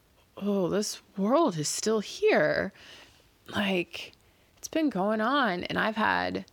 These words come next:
just no sense of it. Like, in the way that, like, felt like in, in the way that, like, some pure Aboriginal society or native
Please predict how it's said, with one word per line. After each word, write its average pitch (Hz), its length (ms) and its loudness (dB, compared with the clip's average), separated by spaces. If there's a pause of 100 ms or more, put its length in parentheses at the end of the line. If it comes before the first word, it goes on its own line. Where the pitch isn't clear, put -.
(540)
just - 360 -10
no 170 400 -4
sense - 400 -8
of 220 80 -8
it. - 280 -6 (1300)
Like, 180 200 -4
in 170 80 0
the 165 100 -2
way 165 280 0
that, 160 220 -2
like, - 220 -2 (360)
felt - 540 0
like 165 220 -2
in, 160 140 -4
in 165 160 -2
the 160 80 -2
way 160 160 0
that, 160 160 -2
like, - 220 -2 (360)
some 165 560 0 (1040)
pure 175 680 2
Aboriginal 165 1000 0
society 160 1040 0
or 156 140 0
native 156 680 -2